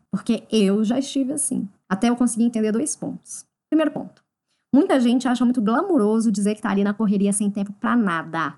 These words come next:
O que me leva a um segundo ponto: que nem sempre estar ocupado na correria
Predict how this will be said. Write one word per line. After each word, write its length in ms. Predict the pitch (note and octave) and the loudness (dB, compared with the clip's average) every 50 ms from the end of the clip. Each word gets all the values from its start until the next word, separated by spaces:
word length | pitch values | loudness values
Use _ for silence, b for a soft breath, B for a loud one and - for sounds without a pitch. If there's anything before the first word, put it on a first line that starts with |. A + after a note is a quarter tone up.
| _ _ _ | _ _ _
O 60 | - | -4
que 100 | A3 - | 2 2
me 60 | C#4 C4+ | 4 4
leva 180 | G#3 F#3 F#3 | 4 2 2
a 20 | G#3 | 2
um 40 | |
segundo 260 | G3+ A3 A3 B3+ C#4+ F4+ | 2 2 2 2 2 2
ponto: 460 | - - D4+ A#3 G3 F#3+ - - _ _ _ _ _ _ - | 2 0 2 2 2 0 -2 -6 _ _ _ _ _ _ 0
que 260 | - C4+ C4+ D4 C#4+ - _ _ - | 2 2 2 2 0 -4 _ _ 0
nem 200 | - B3+ C#4 D#4+ | 2 4 4 4
sempre 320 | D4+ - B3+ A#3+ B3 A#3+ | 4 2 2 2 2 2
estar 240 | B3 - - B3+ A#3 | 0 0 0 0 0
ocupado 680 | C4 C#4 - - _ - A#3+ G3+ F#3+ F3+ F3+ E3+ F#3+ | -2 -2 -6 -10 _ -2 0 0 0 0 0 0 0
na 80 | F#3+ G3+ | 0 0
correria 680 | G3+ - B3+ A#3 - C4+ A#3+ F#3+ F3 F3 F3+ F3 F#3+ | 0 -2 -4 -2 0 0 0 0 0 -2 -2 -4 -4